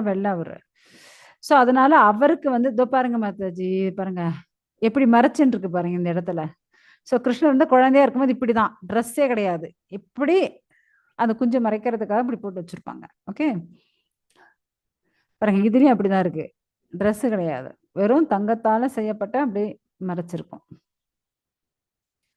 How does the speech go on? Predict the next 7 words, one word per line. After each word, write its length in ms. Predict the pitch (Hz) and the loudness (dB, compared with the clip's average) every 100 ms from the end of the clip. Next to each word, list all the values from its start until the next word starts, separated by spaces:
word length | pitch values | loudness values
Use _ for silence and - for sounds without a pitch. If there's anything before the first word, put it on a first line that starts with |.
| _ _ _ _ _ _ _ _ - | _ _ _ _ _ _ _ _ 2
So, 120 | 294 262 | 4 4
இப்படி 320 | - 285 254 285 427 403 _ _ _ 226 | 4 4 6 6 4 0 _ _ _ 2
அவங்க 220 | 247 247 240 | 4 4 4
ரெண்டு 160 | 262 269 | 2 4
பேருக்கும் 380 | 262 226 294 220 | 2 4 0 2
ட்ரெஸ் 320 | 233 233 247 - _ - - _ _ _ _ _ _ _ _ - | 0 -2 -4 -4 _ -20 -20 _ _ _ _ _ _ _ _ -10
போட்டு 180 | 240 | -6